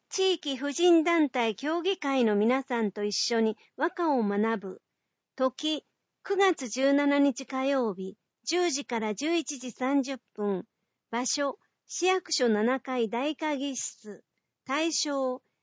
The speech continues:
市内在住、在勤の方。講師、大阪青山大学教授、小倉義雄。定員十人、先着順。問い合わせ、社会教育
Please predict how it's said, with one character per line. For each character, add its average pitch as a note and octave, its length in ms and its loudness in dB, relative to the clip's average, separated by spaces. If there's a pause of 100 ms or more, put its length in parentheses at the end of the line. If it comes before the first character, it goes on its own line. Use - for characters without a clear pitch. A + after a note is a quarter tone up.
市 G4 200 2
内 D#4 300 4
在 A3+ 320 -2
住、 A3 380 -6
在 C4 280 -4
勤 C#4+ 280 0
の B3 120 2
方。 G#3+ 460 -10 (540)
講 F4 280 0
師、 G#3 400 -4 (400)
大 C#4+ 180 -2
阪 D#4 460 -4
青 D4+ 140 -2
山 D#4+ 300 2
大 C#4+ 280 -2
学 A3 280 -4
教 A#3 340 -2
授、 G#3+ 300 -4 (220)
小 G#3+ 160 -2
倉 D4 280 -4
義 C4 420 -2
雄。 A#3+ 260 -2 (640)
定 E4 280 2
員 C#4+ 360 2 (100)
十 E4+ 260 2
人、 G#3+ 400 2
先 D#4 300 0
着 C#4+ 360 -4
順。 A3 440 0 (520)
問 D4+ 260 0
い D#4 80 0
合 D4 100 0
わ C#4 160 -2
せ、 C4 300 -6 (200)
社 C4+ 200 -8
会 E4+ 280 -2
教 D4+ 280 -4
育 C#4+ 140 -6